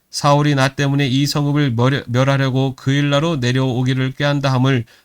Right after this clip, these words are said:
주의 종이 분명히 들었나이다. 그일라 사람들이 나를 그의 손에 넘기겠나이까? 주의 종이 들은 대로 사울이 내려오겠나이까?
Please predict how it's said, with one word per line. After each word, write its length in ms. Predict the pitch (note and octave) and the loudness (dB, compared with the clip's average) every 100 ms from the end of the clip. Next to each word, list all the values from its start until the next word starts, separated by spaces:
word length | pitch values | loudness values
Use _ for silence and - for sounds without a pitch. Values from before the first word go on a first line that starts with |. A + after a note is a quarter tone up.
| - | -6
주의 240 | E3 D#3 | -2 0
종이 220 | D3+ D3 | 0 -2
분명히 420 | C3+ D3+ D#3+ D#3+ | -2 -2 -2 -2
들었나이다. 600 | C3+ C#3 C3+ A2+ A2 A2 - - - _ _ - | -2 -2 0 -2 -2 -4 -8 -20 -20 _ _ -2
그일라 320 | D#3+ D#3+ D#3 | 0 2 2
사람들이 680 | D3+ D3+ C#3+ C#3+ C#3 A#2+ - | 2 0 0 0 0 -2 -2
나를 340 | A#2+ C3 C3 | 0 0 0
그의 260 | C3+ C3+ C3+ | 0 -2 0
손에 220 | C3+ B2+ | 0 0
넘기겠나이까? 1040 | A#2+ C3+ C#3 C#3 C3+ A#2+ A2+ - G#2+ A2 - | 2 2 0 -2 0 -2 -2 -4 -6 -8 -8
주의 300 | C3 B2+ A#2 | -2 0 0
종이 340 | A#2 A#2+ A#2 | 0 0 -2
들은 300 | A#2 B2+ B2 | -2 -2 0
대로 300 | A#2+ B2 B2+ | 0 -2 -2
사울이 360 | B2+ C3+ C3+ C#3+ | -2 -2 0 0
내려오겠나이까? 960 | C3 C#3+ C#3 C3+ C3+ A#2+ A2+ G#2+ G#2 | 0 0 -2 -2 -2 -2 -4 -6 -8